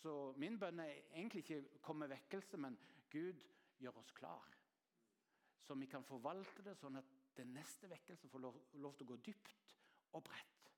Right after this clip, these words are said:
Sånn at vi er mange nok som sier, men, ja, det er litt fremmed, men la oss bare bære vekkelsen ut. La oss gå ut og, og, eh, be for syke, og fortelle vitnesbyrd om hvorfor vi tror på Jesus, og la flere komme til tro, og, og se etter godhetsmuligheter. La, la oss,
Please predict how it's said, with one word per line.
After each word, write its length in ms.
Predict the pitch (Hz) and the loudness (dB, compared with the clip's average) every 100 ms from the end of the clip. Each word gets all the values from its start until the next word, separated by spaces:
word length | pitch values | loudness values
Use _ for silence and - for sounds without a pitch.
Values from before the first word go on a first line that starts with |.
| _ _ _ - - - - - | _ _ _ -20 -20 -20 -14 -2
Sånn 180 | 156 | 2
at 100 | 165 | 4
vi 80 | 160 | 4
er 60 | 165 | 4
mange 420 | 160 160 170 190 196 | 4 4 4 2 2
nok 200 | 190 - | 0 -2
som 160 | - 143 | -4 0
sier, 160 | 143 | 2
men, 120 | 139 - - - - - | 2 0 -8 -16 -18 -10
ja, 160 | 127 120 | -6 -4
det 100 | 113 | -6
er 80 | 127 | -6
litt 120 | 165 | -6
fremmed, 440 | - 110 117 - - | -6 -6 -6 -6 -4
men 140 | 127 113 - - - 123 | -4 -4 -12 -20 -12 -4
la 80 | 151 | -2
oss 140 | 170 | -4
bare 220 | - 143 139 | -2 -2 0
bære 300 | 127 123 127 | -2 -4 -6
vekkelsen 460 | 123 - 131 - 107 | -10 -10 -10 -8 -8
ut. 140 | 104 | 0
La 80 | 135 165 | 0 0
oss 100 | - | 0
gå 80 | 165 | 0
ut 320 | 165 160 143 | 2 0 -2
og, 240 | 107 - - - 123 | -4 -8 -18 -8 -2
og, 200 | 127 127 127 | 0 2 2
eh, 220 | 113 104 - - | 2 -2 -10 -6
be 140 | 147 185 | -4 -2
for 120 | 190 | -4
syke, 520 | - 120 113 - 117 117 104 | -6 -6 -8 -8 -8 -6 -6
og 100 | 104 - - | -8 -14 -16
fortelle 380 | - 131 180 202 | -8 0 2 4
vitnesbyrd 540 | 180 175 180 - 165 165 | 0 -2 -2 0 0 4
om 100 | 156 | 2
hvorfor 220 | 151 156 | 2 0
vi 80 | 151 | -2
tror 160 | - 147 | -2 -6
på 100 | 156 | -4
Jesus, 480 | 139 127 123 127 110 113 | -4 -6 -8 -10 -10 -12
og 300 | - - - | -12 -8 0
la 60 | 139 | 2
flere 300 | 151 180 196 | 4 2 4
komme 200 | 185 175 | 4 4
til 100 | 185 - | 4 0
tro, 180 | 147 143 135 120 | -2 -2 0 -4
og, 140 | - - - 143 | -6 -14 -2 2
og 100 | 156 | 2
se 160 | - 180 | 2 2
etter 180 | 185 208 | 4 2
godhetsmuligheter. 880 | 147 170 165 160 147 131 120 127 127 | 4 4 4 2 2 2 2 -2 -4
La, 20 | 135 208 - | -8 -8 -2
la 80 | |
oss, 100 | 151 | -2